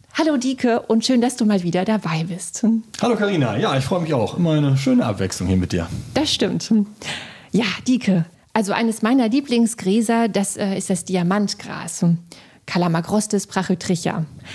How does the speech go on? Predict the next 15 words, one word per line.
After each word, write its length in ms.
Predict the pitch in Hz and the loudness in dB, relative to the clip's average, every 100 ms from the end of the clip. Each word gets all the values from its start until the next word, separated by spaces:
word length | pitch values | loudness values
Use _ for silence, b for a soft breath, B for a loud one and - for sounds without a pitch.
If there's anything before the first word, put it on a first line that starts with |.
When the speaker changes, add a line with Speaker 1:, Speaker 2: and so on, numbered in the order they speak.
| B B | B B
Speaker 1:
weil 140 | 190 196 | -2 0
sich 160 | 214 | 2
in 80 | 220 | 2
den 80 | 202 | 2
Blütenständen 560 | 220 277 247 233 226 | 2 0 0 2 4
morgens 340 | 202 220 247 233 | 4 4 2 2
immer 220 | 220 214 | 2 4
so 140 | 196 | 4
schön, 500 | 214 - 233 254 254 247 B B | 2 4 4 4 4 0 B B
ähm, 280 | 220 208 196 | 2 4 6
dann 220 | 190 185 | 4 2
die 100 | 175 | 2
Wassertropfen 600 | 208 294 220 - 165 - | 0 0 -2 -2 -2 -2
drinne 300 | 165 170 170 | 0 2 2
fangen 360 | - 190 214 | 2 2 2